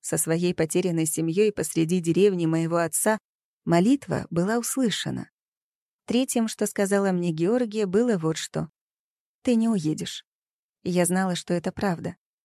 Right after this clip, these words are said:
Не было никакой возможности это отрицать. Но так как я всю жизнь испытывала панику,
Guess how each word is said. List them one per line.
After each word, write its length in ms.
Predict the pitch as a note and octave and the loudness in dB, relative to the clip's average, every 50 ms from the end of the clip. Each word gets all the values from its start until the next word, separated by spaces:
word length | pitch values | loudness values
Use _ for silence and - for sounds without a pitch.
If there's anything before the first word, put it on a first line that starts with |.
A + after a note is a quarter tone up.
| _ - | _ -2
Не 180 | G#3+ A3+ C4+ C4 | 2 2 2 4
было 220 | A3 A3 G#3+ G3+ | 2 2 2 2
никакой 440 | F#3+ G#3 A#3 - C#4 C4+ - C#4+ B3+ | 0 0 0 -2 -2 0 2 2 2
возможности 680 | A3 A3 A3+ A#3 A3 F#3+ E3 D#3+ D#3+ E3 D#3 - - | 2 0 0 0 0 0 0 2 0 0 0 0 0
это 240 | F#3 G#3+ G#3 - E3+ | 0 0 0 -2 -4
отрицать. 580 | E3+ - F#3 G#3 G3+ - - E3 D3+ - - - _ _ _ _ _ _ _ - | -2 -2 -2 -2 -2 -2 -4 -4 -6 -6 -8 -16 _ _ _ _ _ _ _ 0
Но 140 | G#3+ A3+ A#3 | 0 2 2
так 220 | A#3 B3 A#3+ A#3 | 4 2 0 2
как 220 | - A3+ G#3+ - | 0 -2 -2 0
я 200 | G#3+ G#3 G#3+ G#3 | 0 0 0 0
всю 240 | G#3 - - G3 F#3 | 0 0 0 0 0
жизнь 420 | F3+ E3+ F#3 G#3 G#3+ G#3 F3+ F3 F3 | 0 0 0 0 0 0 2 0 0
испытывала 640 | E3+ - - G3 F#3+ - G3 F3+ F3 F3 E3+ E3+ | 0 0 -2 -2 -2 -2 -2 -2 0 0 0 0
панику, 540 | D#3+ - A3 A3 G#3+ G3 F3 D#3 - E3 D#3 | 0 2 0 2 2 2 0 0 0 -2 -4